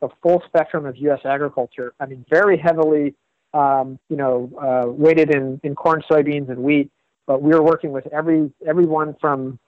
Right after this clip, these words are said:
uh, rice and cotton, uh, canola, uh, sorghum, um, oats, uh, hay, uh, and then all manners of fresh market, uh, crops in California, orchard crops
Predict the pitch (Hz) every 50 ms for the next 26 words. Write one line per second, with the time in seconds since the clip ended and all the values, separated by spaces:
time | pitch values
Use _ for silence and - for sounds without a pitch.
0 | _ 143 131 120 117 135 147 156 165 160 - _ 127 127 - - - 156 160 165
1 | 160 160 156 151 156 - _ _ _ _ _ _ _ _ - 131 127 123 - -
2 | 131 139 156 160 165 165 160 156 151 151 151 147 151 - - _ _ - 135 123
3 | - _ - 180 170 165 160 160 160 156 151 151 151 143 - _ _ _ _ _
4 | _ _ _ _ 156 147 139 135 131 131 131 131 127 123 123 - _ _ - 156
5 | 165 165 160 160 - - - - _ _ _ _ _ _ _ _ _ - 127 123
6 | 120 120 - - 170 175 170 165 165 160 156 151 147 170 - - 156 139 135 135
7 | 131 143 143 151 147 143 143 143 - - 151 151 156 165 165 160 160 160 151 139
8 | 147 131 - - - 151 - - 160 156 151 - - 151 143 - _ _ - 135
9 | 127 - - 151 143 139 139 - - 143 131 - 131 123 117 113 - - 170 175
10 | 165 160 156 151 151 151 151 147 - 151 139 - - - 147 143 139 135 -